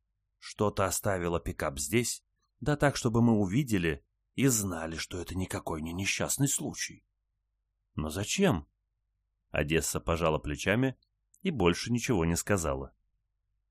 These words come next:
Эта любопытная находка обеспечила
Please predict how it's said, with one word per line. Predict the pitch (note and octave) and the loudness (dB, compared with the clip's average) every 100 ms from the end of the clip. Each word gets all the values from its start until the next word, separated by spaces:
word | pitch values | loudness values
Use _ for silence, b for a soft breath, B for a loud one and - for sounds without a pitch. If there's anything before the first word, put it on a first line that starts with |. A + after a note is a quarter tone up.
| _ - | _ -2
Эта | F2+ F2+ | 2 4
любопытная | F2 F2 - F#2 E2+ E2 | 6 4 4 2 2 2
находка | D#2+ - B2 - C3+ - - _ _ _ _ | 0 0 -2 4 4 2 -4 _ _ _ _
обеспечила | - D#2 E2+ - B2+ C3 B2 B2 A#2 | -2 0 0 2 2 4 6 6 6